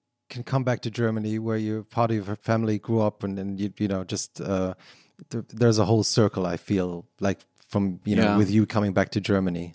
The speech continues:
Speaker 1: Um, and, um, I know that you have a busy day today, um, but there's one last question that we always ask our guests in every episode, uh, because it's about, uh, weekends and about ho-,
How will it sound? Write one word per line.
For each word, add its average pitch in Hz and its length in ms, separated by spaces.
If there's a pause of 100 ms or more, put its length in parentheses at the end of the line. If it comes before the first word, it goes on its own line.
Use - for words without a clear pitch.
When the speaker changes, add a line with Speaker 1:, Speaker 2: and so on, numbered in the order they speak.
Speaker 1:
Um, 95 400 (580)
and, 110 540
um, 101 500 (140)
I 123 60
know 131 140
that 127 180
you 117 160
have 110 200
a 110 80
busy 107 260
day 107 200
today, 92 460 (560)
um, 92 480
but 107 300
there's 110 220
one 127 200
last 117 260
question 120 360
that 98 80
we 104 120
always 110 260
ask 104 440
our 95 240
guests - 480
in 101 160
every 101 320
episode, 90 560 (480)
uh, 92 180
because 95 320
it's 101 160
about, 95 340 (120)
uh, 104 200
weekends 107 480
and 95 120
about 95 380
ho-, - 200